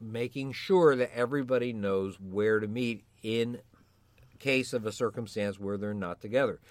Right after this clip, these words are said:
That could be your home or perhaps, uh, a sturdy public building like a school or office building that might be earthquake resistant or a, a local shelter.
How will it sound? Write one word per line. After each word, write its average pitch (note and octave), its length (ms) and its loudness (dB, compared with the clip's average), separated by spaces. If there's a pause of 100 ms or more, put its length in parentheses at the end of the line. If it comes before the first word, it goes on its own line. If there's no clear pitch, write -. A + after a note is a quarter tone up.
(240)
That F#2 160 -6
could G2+ 120 -4
be F2+ 100 -6
your E2 180 -6
home C#3 360 0
or G#2 240 0
perhaps, G2 520 -6
uh, F2+ 280 -6
a F2 220 -8 (120)
sturdy A2 400 -4
public G2 380 -4
building C3 380 2
like G2+ 200 -4
a E2+ 40 -12
school B2+ 400 -2
or G#2 160 -2
office B2 280 -8
building A#2+ 400 -2 (280)
that F#2 100 -10
might G2 240 -2
be G2 120 -6
earthquake F#2+ 400 -4
resistant A2+ 640 -6
or F2+ 380 -4
a, D#2 40 -8 (220)
a - 20 -14
local F#2 360 -4
shelter. C3+ 540 -2